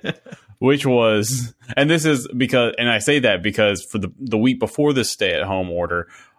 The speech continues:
Speaker 2: I was basically already quarantining myself. I was at home. I would only leave for groceries, and that was pretty much it. And now that's essentially become, you know, law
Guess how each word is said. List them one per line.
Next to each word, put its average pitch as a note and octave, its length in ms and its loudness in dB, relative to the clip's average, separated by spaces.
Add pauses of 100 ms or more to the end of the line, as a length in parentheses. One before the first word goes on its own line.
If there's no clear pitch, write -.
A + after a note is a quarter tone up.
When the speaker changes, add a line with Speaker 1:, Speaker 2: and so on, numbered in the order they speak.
(120)
Speaker 2:
I C3+ 180 4
was C#3 180 4
basically A2+ 460 -2
already F#2 360 2
quarantining F#2+ 460 -4
myself. B1 640 -4
I G#2+ 140 2
was G#2 120 2
at G2 140 2
home. C#3 400 2
I G#2 100 2
would G2 80 2
only A2+ 300 2
leave A2+ 300 2
for F#2+ 480 2 (760)
groceries, D#3+ 800 0 (420)
and G2+ 580 0
that F2+ 200 -2
was G#2+ 140 -4
pretty A2 240 2
much G2 240 0
it. - 240 -2 (160)
And G#2+ 480 2
now G2+ 220 4
that's F#2+ 320 0
essentially F#2+ 480 -2
become, E2+ 640 -2 (360)
you F#2 140 -2
know, D#2 300 -2 (180)
law G2 460 2